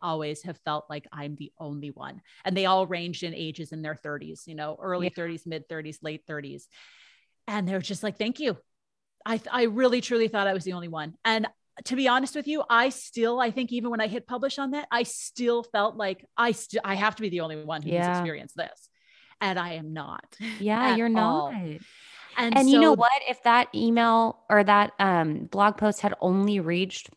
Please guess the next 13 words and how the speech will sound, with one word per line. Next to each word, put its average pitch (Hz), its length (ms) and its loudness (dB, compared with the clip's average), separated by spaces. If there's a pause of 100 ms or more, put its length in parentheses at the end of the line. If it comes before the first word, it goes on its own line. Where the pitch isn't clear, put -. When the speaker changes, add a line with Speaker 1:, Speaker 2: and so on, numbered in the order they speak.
(720)
Speaker 2:
one 196 540 6
woman, 147 340 2
like, 190 240 -2
it 226 80 8
would 240 220 8
have 226 100 6
Speaker 1:
Yes. 233 80 8
Speaker 2:
been 214 100 6
worth 202 320 4
it. - 220 -2 (400)
Speaker 1:
Exactly. 180 520 -4
Speaker 2:
Hear 220 300 0
that 185 380 6